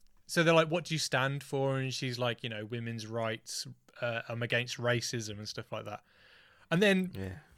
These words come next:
Speaker 2: God.
Speaker 1: more than two seconds later, they're, like, taking the mick out of the clerk for being, you know, Pakistani or whatever. And she's laughing at it,
Speaker 2: Yeah.
Speaker 1: and I'm like,
Speaker 2: I know.
Speaker 1: "Does the, is the film aware of what
Speaker 2: <laughs>
Speaker 1: she's
Speaker 2: I
Speaker 1: doing?"
Speaker 2: don't
Speaker 1: I hope
Speaker 2: know.
Speaker 1: so.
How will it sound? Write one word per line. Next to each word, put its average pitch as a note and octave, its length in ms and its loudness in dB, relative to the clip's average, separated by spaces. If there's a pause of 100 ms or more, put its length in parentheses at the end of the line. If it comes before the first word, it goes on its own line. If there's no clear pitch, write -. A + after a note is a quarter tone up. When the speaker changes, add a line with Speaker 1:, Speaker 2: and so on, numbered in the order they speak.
(180)
Speaker 2:
God. F3+ 260 -4
Speaker 1:
more F#3 160 10
than F3 120 4
two G3 220 10
seconds E3+ 420 4
later, C#3+ 340 8
they're, B2+ 140 2
like, D3 180 4
taking E3+ 420 0
the C#3+ 80 -2
mick D3 320 0
out A#2 220 4
of A2+ 160 -8
the A#2+ 100 -6
clerk B2 560 2
for - 160 -8
being, B2 600 -2
you B2+ 120 -8
know, A2 140 -4
Pakistani B2+ 680 0
or A2 60 0
whatever. G#2+ 480 -8 (500)
And F3 100 4
she's C#4 220 2
laughing B3+ 440 10
at F4+ 120 8
it, D#4+ 80 8
Speaker 2:
Yeah. - 100 12
Speaker 1:
and A3+ 80 6
I'm A3+ 100 2
like, A3+ 280 2 (300)
Speaker 2:
I B2 80 8
know. D3 220 8
Speaker 1:
"Does A3+ 200 6
the, G#3 160 0
is A3+ 120 4
the - 80 4
film C4 260 4
aware A#3+ 460 12
of E3 140 4
what B2+ 140 0
Speaker 2:
<laughs> - 60 -2
Speaker 1:
she's C3 140 2
Speaker 2:
I - 20 -20
Speaker 1:
doing?" A#2 180 -2
Speaker 2:
don't B2+ 100 4
Speaker 1:
I C3+ 40 6
hope G3+ 220 12
Speaker 2:
know. - 100 2
Speaker 1:
so. - 180 -2